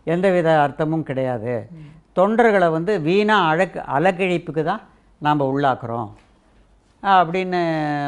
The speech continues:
Speaker 1: வாதங்களை எடுத்து வச்சு, நாம அதிக உரிமைகளை கேட்கலாம், தன்னாட்சி உரிமைகளை கேட்கலாம்,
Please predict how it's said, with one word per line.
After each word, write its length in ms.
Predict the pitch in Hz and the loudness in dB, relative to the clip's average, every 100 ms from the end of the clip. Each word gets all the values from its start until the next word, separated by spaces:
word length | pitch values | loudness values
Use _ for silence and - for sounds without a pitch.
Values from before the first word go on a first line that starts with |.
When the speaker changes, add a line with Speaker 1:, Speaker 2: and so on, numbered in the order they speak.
| 131 | 0
Speaker 1:
வாதங்களை 460 | 151 185 196 170 | 2 4 2 0
எடுத்து 400 | 156 147 147 170 | 0 0 -4 -4
வச்சு, 400 | 147 127 190 247 - _ _ | -6 -6 -8 -8 -14 _ _
நாம 440 | 190 226 220 196 | 2 4 6 6
அதிக 440 | 170 180 240 240 | 6 4 4 4
உரிமைகளை 580 | 175 196 233 233 202 170 | 4 2 2 2 2 0
கேட்கலாம், 580 | - 147 139 131 113 113 _ _ _ _ | 0 -4 0 -2 -2 -10 _ _ _ _
தன்னாட்சி 560 | - 156 214 247 233 220 | 0 0 2 0 0 -2
உரிமைகளை 560 | 180 165 160 151 135 | 0 0 0 0 -2
கேட்கலாம், 500 | - 135 123 127 117 | -2 -4 -4 -6 -6